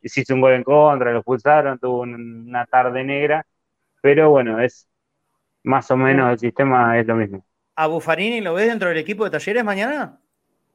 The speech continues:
Speaker 1: No, no, creo que va a
Speaker 2: No.
Speaker 1: jugar Benavides, que fue quien
Speaker 2: Ujú.
Speaker 1: jugó en, en Tucumán,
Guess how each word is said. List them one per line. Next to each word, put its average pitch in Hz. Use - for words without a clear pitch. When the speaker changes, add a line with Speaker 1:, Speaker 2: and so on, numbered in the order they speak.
Speaker 1:
No, 165
no, 147
creo 156
que 135
va 135
a 127
Speaker 2:
No. 127
Speaker 1:
jugar 123
Benavides, 127
que 113
fue 123
quien 113
Speaker 2:
Ujú. 113
Speaker 1:
jugó 113
en, 104
en 110
Tucumán, 131